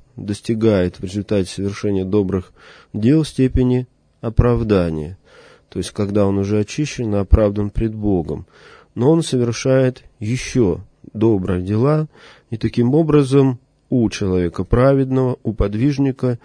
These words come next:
у него появляется как бы некий запас добрых дел, или так называемых сверхдолжных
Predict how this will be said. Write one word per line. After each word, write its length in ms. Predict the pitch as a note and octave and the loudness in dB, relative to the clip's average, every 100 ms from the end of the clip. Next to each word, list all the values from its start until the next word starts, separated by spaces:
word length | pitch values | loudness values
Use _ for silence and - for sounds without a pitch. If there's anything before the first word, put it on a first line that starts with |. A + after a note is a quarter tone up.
| - - - - | -16 -20 -20 -2
у 60 | |
него 260 | G#2 G2+ D3 | 0 2 2
появляется 920 | D#3 G#2+ G2+ G#2+ B2 B2+ - B2 A#2+ - - | 2 2 4 4 4 4 0 -2 -2 -4 -10
как 180 | F#2+ | -8
бы 120 | F2 F#2 | 0 2
некий 360 | A#2 C3 A#2+ | 4 4 2
запас 680 | G2 G2+ - A2 A#2 - - _ _ _ - - _ - | 0 0 0 0 0 -2 -10 _ _ _ -20 -20 _ -8
добрых 600 | F#2+ A#2+ A#2 A2 A#2 A#2 | 4 6 6 4 2 0
дел, 360 | A2+ G#2 D#2+ | 2 2 2
или 240 | D2+ F#2 F2+ | -2 -6 -6
так 180 | F#2+ G#2 | -6 -4
называемых 680 | F#2 G#2 A2+ A#2 A#2 G2+ | -2 0 2 2 2 -2
сверхдолжных 1000 | - G#2 G2 G2 G#2 C3+ C3+ A#2+ B2 - | -2 0 0 2 4 6 6 2 -2 -2